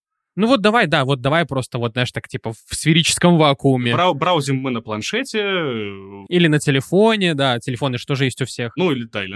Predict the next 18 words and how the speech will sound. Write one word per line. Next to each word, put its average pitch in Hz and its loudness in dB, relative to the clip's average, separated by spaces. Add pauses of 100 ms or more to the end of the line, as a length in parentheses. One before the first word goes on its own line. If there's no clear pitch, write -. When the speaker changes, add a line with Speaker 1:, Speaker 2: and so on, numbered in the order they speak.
Speaker 2:
или 107 -8
на 107 -10
тел-, 117 -12
на 110 -4
телефоне, 110 -10
допустим, 101 -14
хотя, 101 -10
ну, 101 -12
например, 95 -14
браузить 98 -12
на 98 -16
телефоне, 113 -12
типа, - -16
на 101 -12
пос-, - -16
хотя 277 -14
можно, 131 -14
можно. 101 -12